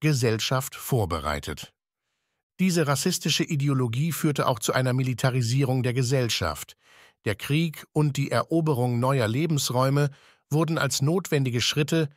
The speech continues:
zur Sicherung der arischen Überlegenheit angesehen. Die Wehrmacht und die S S spielten eine zentrale Rolle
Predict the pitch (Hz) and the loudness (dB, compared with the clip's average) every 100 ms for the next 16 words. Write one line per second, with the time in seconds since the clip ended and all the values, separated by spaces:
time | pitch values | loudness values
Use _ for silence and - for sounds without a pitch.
0 | _ - 156 123 175 - 147 127 123 110 | _ -2 0 2 2 0 0 0 0 0
1 | 139 147 139 - _ - 123 127 127 120 | 2 2 0 -4 _ 0 2 4 2 0
2 | 139 139 135 _ - 156 139 135 131 123 | 2 0 -2 _ -2 2 2 2 2 0
3 | 123 101 127 - - 151 135 104 92 87 | 0 0 0 -2 -2 2 2 0 -2 -2
4 | 90 82 71 64 - _ _ _ _ _ | -4 -6 -8 -10 -14 _ _ _ _ _
5 | 98 98 117 117 98 120 110 107 - 139 | -4 0 2 0 0 -4 -4 -4 -4 -2
6 | 139 - - - - - - 190 170 156 | -2 -4 -8 -18 -14 -8 0 0 0 0
7 | 143 139 - 123 - 135 170 151 131 139 | 0 2 0 0 2 4 4 4 4 4
8 | 139 | 2